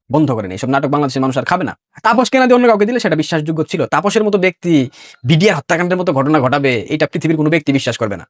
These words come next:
আর ভারতের সম্পৃক্ততার তথ্য তারা দিয়েছে, তারা পেয়েছে, তাহলে ভারতকে এখন কি করা উচিত? ভারত অভিমুখে হামলা হবে, মিসাইল অ্যাটাক হবে, পাকিস্তান থেকে যে জঙ্গিরা বাংলাদেশে এসেছে তাদেরকে দিয়ে কি ভারতের সেভেন সিস্টার্স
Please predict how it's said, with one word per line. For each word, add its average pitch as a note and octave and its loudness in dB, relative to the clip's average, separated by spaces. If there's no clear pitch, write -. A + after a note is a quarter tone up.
আর A#2 2
ভারতের G3 2
সম্পৃক্ততার G3 2
তথ্য F3+ -2
তারা C#3+ 2
দিয়েছে, D3 0
তারা C3+ 2
পেয়েছে, D#3+ 2
তাহলে F3+ 2
ভারতকে F3+ -2
এখন D#3 0
কি F#3+ -6
করা E3+ 2
উচিত? A2 -6
ভারত E3 0
অভিমুখে E3+ 0
হামলা D3+ 0
হবে, G#3 0
মিসাইল F3+ 0
অ্যাটাক A3 0
হবে, G#3+ 0
পাকিস্তান E3+ -2
থেকে F3 0
যে F3 -2
জঙ্গিরা E3 0
বাংলাদেশে D#3+ -4
এসেছে E3+ -2
তাদেরকে D3+ -2
দিয়ে D#3 0
কি D#3+ -2
ভারতের C#3+ 0
সেভেন D3 0
সিস্টার্স D3+ -4